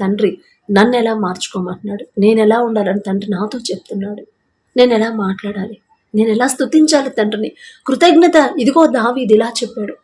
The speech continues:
మీరు కూడా అది అలవాటు చేసుకోండి అనే కదా తండ్రి అది రాపించి పెట్టింది. అందుకే మీ జీవితంలో తండ్రి, దావీదు గారి జీవితంలో తండ్రి చేసిన ప్రతి మేలు కూడా జ్ఞాపకం చేసుకొని స్తుతిస్తా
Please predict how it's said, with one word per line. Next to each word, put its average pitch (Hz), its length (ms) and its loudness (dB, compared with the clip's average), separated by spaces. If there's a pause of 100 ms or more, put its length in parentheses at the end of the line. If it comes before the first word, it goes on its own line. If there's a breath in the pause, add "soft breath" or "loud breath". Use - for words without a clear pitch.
(120)
మీరు 381 240 8
కూడా 370 180 4
అది 302 120 2
అలవాటు 302 320 4
చేసుకోండి 285 420 -6 (180)
అనే 320 160 6 (100)
కదా 214 160 2 (100)
తండ్రి 220 260 -4
అది 185 140 -6
రాపించి 262 400 -2
పెట్టింది. 285 360 -8 (920)
అందుకే 190 560 -4 (280)
మీ 220 120 4 (180)
జీవితంలో 190 540 -4
తండ్రి, 196 200 -10 (340 loud breath)
దావీదు 196 360 2
గారి 233 140 -2 (100)
జీవితంలో 247 520 -2
తండ్రి 220 300 -4
చేసిన 240 240 -4 (140)
ప్రతి 208 360 4 (160)
మేలు 294 340 6
కూడా 233 220 4
జ్ఞాపకం 247 460 0
చేసుకొని 277 340 -4
స్తుతిస్తా 214 420 -8